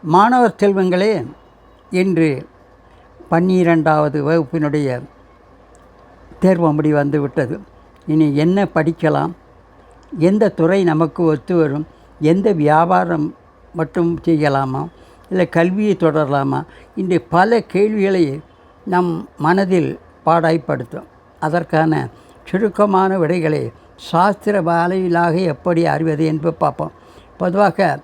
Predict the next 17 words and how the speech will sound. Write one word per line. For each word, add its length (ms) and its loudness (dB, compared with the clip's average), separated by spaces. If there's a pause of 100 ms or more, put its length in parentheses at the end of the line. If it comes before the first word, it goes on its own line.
(220)
இருபத்தேழு 640 2
நட்சத்திரங்கள், 760 -2 (560)
பன்னிரெண்டு 560 0
ராசிகள், 540 -2 (540)
ஒன்பது 400 0
கிரகங்கள், 640 0 (600)
இத்தனையும் 800 0 (380)
ஒன்றாக 480 2
இணைந்து 440 0
தான் 260 0
ஜாதகம் 540 0
என்பது. 340 -6 (440)
இந்த 140 -6 (120)
ஜாதகத்தில் 640 -2 (420)
பத்தாம் 480 0
இடம் 220 0
என்பது 400 0